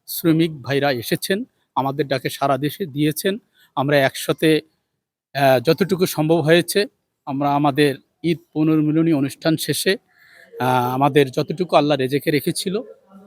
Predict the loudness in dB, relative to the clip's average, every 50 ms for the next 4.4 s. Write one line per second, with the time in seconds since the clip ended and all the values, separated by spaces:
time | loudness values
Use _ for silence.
0 | -8 -6 -4 -4 -4 -4 -6 -8 -10 -6 -2 -2 -2 -2 -4 -8 _ _ _ _
1 | _ _ -4 -4 -4 -6 -6 -8 -10 -8 -8 -8 -4 -2 -2 -2 -2 -2 -4 -6
2 | -6 -8 -8 -14 -20 -20 -20 -20 _ _ _ -2 2 2 4 4 4 4 4 4
3 | 4 4 4 4 4 2 2 2 0 0 0 0 0 0 0 0 0 0 0 -2
4 | -2 -4 -2 0 0 0 0 -2